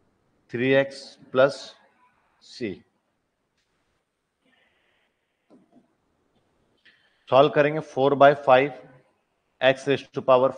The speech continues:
five by two minus three x and plus c,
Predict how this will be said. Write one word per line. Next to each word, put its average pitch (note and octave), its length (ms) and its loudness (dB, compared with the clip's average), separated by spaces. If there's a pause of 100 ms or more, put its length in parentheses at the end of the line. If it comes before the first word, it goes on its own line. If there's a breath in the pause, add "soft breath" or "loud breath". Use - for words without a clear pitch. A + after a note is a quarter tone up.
five B2 220 0
by B2+ 140 2 (100)
two C3+ 200 -6 (800)
minus A#2+ 360 -6 (100)
three B2 300 -4
x - 340 -12 (380)
and A2+ 240 -10
plus A#2+ 280 -6
c, E2+ 140 -14